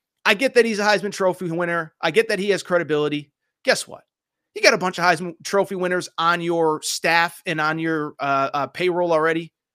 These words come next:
If it's really about having a Heisman Trophy winner, bring in R G three, bring in Tim Tebow.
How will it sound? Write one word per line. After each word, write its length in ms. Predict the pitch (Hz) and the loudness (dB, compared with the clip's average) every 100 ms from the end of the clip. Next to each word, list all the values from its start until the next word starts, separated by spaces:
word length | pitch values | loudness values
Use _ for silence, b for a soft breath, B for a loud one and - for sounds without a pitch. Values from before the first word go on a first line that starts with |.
| _ _ _ _ - | _ _ _ _ -4
If 140 | 202 | -2
it's 100 | 202 | -2
really 160 | 311 269 | -2 2
about 160 | 220 | 2
having 240 | 180 208 190 | 2 0 0
a 60 | |
Heisman 260 | 185 170 170 | -2 -4 -4
Trophy 300 | 175 165 175 | -2 -2 -4
winner, 340 | 170 165 160 _ _ - | -6 -8 -10 _ _ -6
bring 160 | 269 | -2
in 120 | 240 190 | 0 0
R 140 | 175 | 0
G 180 | 156 160 | -2 -10
three, 400 | 147 156 156 143 | -6 -6 -6 -6
bring 180 | 220 247 | -4 -2
in 100 | 202 | -2
Tim 220 | - 175 | -4 -10
Tebow. 480 | - 147 135 135 131 | -8 -8 -2 -2 -4